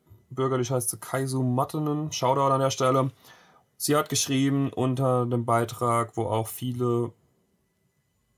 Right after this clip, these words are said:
ich würd's, ja, es sind rassistische Kommentare gewesen und sie hat drunter kommentiert, All you people that have a problem with this and some of the other castings seem to be forgetting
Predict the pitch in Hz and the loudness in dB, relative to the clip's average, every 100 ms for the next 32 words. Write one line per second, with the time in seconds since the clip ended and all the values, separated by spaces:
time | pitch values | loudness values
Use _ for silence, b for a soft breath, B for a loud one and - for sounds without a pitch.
0 | _ _ _ _ _ _ _ _ _ _ | _ _ _ _ _ _ _ _ _ _
1 | - _ _ - 123 139 131 - - - | -20 _ _ -14 -8 -4 -4 -6 -10 -6
2 | 123 117 120 110 - 120 139 135 123 123 | 2 2 2 -4 -12 -6 -2 -2 0 0
3 | 139 - 127 - 131 120 123 127 127 123 | 0 -2 -4 -4 -2 0 2 2 0 0
4 | 123 123 113 113 110 b b b - 135 | 0 0 0 0 -2 b b b -6 0
5 | 135 127 104 _ - 135 123 131 120 117 | 2 2 0 _ -4 0 0 0 -2 -2
6 | 123 120 113 b b 147 170 170 - 165 | -2 -4 -4 b b 2 2 2 0 -2
7 | 165 147 131 127 127 117 107 139 143 143 | 0 0 2 2 2 0 2 2 2 0
8 | 123 110 - 151 147 123 117 127 131 120 | 2 0 0 0 2 0 2 2 2 0
9 | 117 120 113 131 131 135 127 123 - 131 | -2 2 4 4 2 2 2 2 0 0
10 | 127 - 135 131 120 - 113 123 113 110 | 2 0 2 2 2 0 -2 -2 0 0
11 | 123 131 135 | 2 2 0